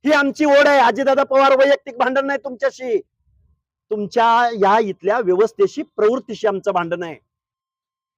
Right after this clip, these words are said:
का हो, कशासाठी लागतात तुम्हाला सगळी पदं घरात? आम्ही माणसाने मतं द्यायला जन्म घेतलाय? हे अशा अनेक प्रश्न आहेत.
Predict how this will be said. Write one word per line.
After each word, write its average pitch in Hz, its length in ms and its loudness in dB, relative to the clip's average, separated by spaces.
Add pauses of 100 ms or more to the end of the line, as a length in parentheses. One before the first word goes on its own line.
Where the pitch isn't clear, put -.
(240)
का 214 140 2
हो, 247 160 4
कशासाठी 233 520 -10
लागतात 214 320 -4
तुम्हाला 208 340 -4
सगळी 196 240 -8
पदं 190 260 -4
घरात? 185 200 0 (720)
आम्ही 220 180 -2
माणसाने 254 360 -2
मतं 254 200 -2
द्यायला 269 220 0
जन्म 277 240 -2
घेतलाय? 277 380 -2 (240)
हे - 320 -8
अशा 247 220 0
अनेक 220 300 0
प्रश्न 214 320 -4
आहेत. 185 120 0